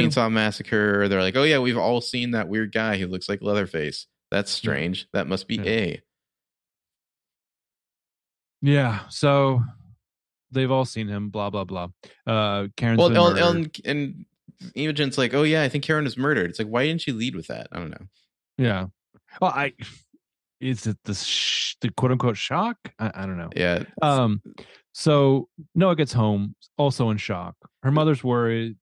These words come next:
Speaker 2: does the hospital call? They need her to come in. "Oh my God, what happened? They need me to come in." Like, it, it's one person, though. Is this a
Speaker 1: Yeah.
Speaker 2: rush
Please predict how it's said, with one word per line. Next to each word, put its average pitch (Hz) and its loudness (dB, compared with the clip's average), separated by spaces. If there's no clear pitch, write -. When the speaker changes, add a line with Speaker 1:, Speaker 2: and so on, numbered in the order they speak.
Speaker 2:
does 135 -2
the 120 -6
hospital 123 -4
call? 113 0
They 110 -8
need 120 -4
her 117 -4
to 117 -8
come 104 -6
in. 98 -4
"Oh 160 -2
my 127 -2
God, 120 -4
what 120 -2
happened? 117 -4
They 107 0
need 117 2
me 113 2
to 101 -2
come 117 -4
in." 107 -2
Like, 240 0
it, 302 0
it's 254 -2
one 320 0
person, 262 -2
though. - -16
Is 139 0
this 254 4
a 190 8
Speaker 1:
Yeah. 117 6
Speaker 2:
rush - -2